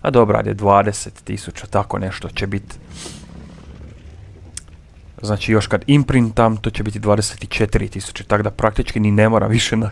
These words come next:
health. Mogu sve na melee i onda ćemo ići na Dragona. Tak da, iduća epizoda će najvjerojatnije biti Dragon.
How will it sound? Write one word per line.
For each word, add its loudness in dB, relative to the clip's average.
health. 2
Mogu 2
sve 4
na 6
melee 4
i -2
onda 0
ćemo -4
ići -2
na -2
Dragona. 2
Tak -2
da, -2
iduća 2
epizoda 2
će -4
najvjerojatnije 2
biti -8
Dragon. 0